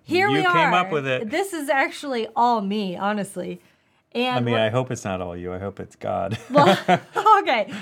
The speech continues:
Speaker 1: No, I'm saying I'm the one that's, like, brought this up
Speaker 2: Yeah.
Speaker 1: in our, in our family here.
Speaker 2: And it was right after I said, "Hey, I think we should pray and see what God,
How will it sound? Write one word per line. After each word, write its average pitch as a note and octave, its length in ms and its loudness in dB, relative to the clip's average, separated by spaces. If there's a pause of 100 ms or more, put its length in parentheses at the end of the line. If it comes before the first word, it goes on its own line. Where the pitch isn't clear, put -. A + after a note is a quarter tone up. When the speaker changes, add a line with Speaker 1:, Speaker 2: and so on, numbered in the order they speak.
(180)
Speaker 1:
No, E4 120 2
I'm C#4 280 2
saying C#4 280 -2
I'm B3 220 -2
the C4 100 -2
one A3+ 260 -4
that's, G#3 220 -2
like, F#3 320 -4
brought F#3+ 280 -2
this F#3 200 -8
up E3 300 -6
Speaker 2:
Yeah. F2+ 240 -4 (120)
Speaker 1:
in G#3 180 -4
our, G3+ 360 0
in A3+ 320 -2
our F#3+ 300 -6 (180)
family F#3 340 -6
here. F3+ 120 -4
Speaker 2:
And C#3 100 2
it E3+ 40 0
was D3+ 160 -4
right D3+ 200 0
after C#3+ 300 0
I A#2+ 200 4
said, G2 800 -4
"Hey, E3 260 -2
I G2 40 -2
think C3+ 200 -8
we C#3 60 -10
should C3 220 -10
pray A2 320 -2
and F#2 120 -6
see F#2+ 420 -6
what G2 260 -6
God, F#2 360 -4